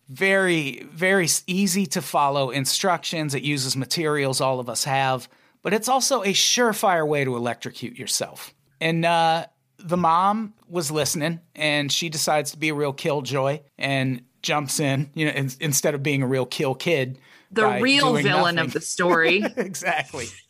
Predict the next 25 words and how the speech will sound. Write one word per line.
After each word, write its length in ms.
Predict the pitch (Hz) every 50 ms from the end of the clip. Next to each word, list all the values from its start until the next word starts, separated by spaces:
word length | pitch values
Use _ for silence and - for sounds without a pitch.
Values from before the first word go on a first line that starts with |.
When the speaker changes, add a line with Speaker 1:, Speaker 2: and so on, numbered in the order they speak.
| _ _ _ - - - - - - - - - - - _ _ _ -
Speaker 1:
And 400 | - 190 185 185 180 175 175 175
the 240 | 175 185 175 190 185
mom 320 | 196 196 202 202 202 202
jumps 360 | - 196 185 180 170 - -
in 300 | 170 156 156 165 170 180 -
and 120 | 185 175 147
says, 280 | - - 160 151 -
"Hey, 400 | - 180 180 170 165 170 170 -
don't 280 | - 143 170 165 151 -
do 160 | 147 160 165 151
that. 280 | 156 147 147 147 -
Also, 340 | 170 156 156 139 - 160 143
don't 200 | 139 151 147 147
ever 180 | 143 143 135 139
trust 380 | 135 - 151 120 120 - -
anything 340 | 143 139 131 - - 143 135
you 80 | 131 123
see 380 | - - 139 131 127 117 120
on 160 | - 143 127
the 140 | 127 127 127
internet," 360 | 127 123 113 113 107 98 - -
which 180 | - 135 - -
is 240 | 117 104 - - - _ _
sage 540 | - - - - 147 123 113 120 107 -
advice. 480 | 107 120 117 120 113 123 135 127 - -